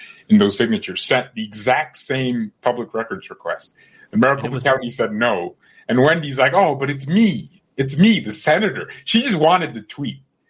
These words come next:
Speaker 1: She just wanted the tweet after, "Oh, I just sent this to the,"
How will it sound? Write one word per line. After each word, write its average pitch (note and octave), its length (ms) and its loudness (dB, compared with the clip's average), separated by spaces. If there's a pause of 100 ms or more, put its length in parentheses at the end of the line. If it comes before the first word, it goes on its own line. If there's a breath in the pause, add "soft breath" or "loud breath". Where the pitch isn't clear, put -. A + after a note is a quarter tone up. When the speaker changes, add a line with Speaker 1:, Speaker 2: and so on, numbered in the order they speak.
(260)
Speaker 1:
She - 140 0
just D3+ 160 2
wanted D#3+ 340 4
the C3+ 140 -6
tweet D3+ 280 -6
after, A2+ 640 -2
"Oh, D3 160 4
I B2+ 220 0
just B2+ 240 -8
sent B2 220 0
this G#2+ 220 -4
to G2+ 120 -18
the," G2+ 140 -10